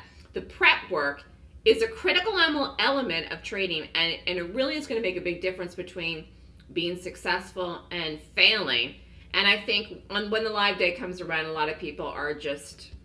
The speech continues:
you know, they're all over the place. So try not to do that to yourself. Try to be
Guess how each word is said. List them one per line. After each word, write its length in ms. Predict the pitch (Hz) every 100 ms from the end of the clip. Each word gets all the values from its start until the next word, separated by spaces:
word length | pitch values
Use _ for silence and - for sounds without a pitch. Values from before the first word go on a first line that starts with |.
| - - -
you 120 | 277
know, 120 | 330 349
they're 140 | 330
all 140 | 339
over 120 | 370 294
the 80 |
place. 380 | - 160 175 -
So 320 | 175 160 160 - - - - - - - - - - - -
try 220 | - 277 302
not 180 | 339
to 80 | 311
do 140 | 254 247
that 160 | 240
to 80 | 262
yourself. 480 | 233 277 247 262 - - - - - - -
Try 400 | - 277 277 285
to 80 |
be 420 | 277 262 262 269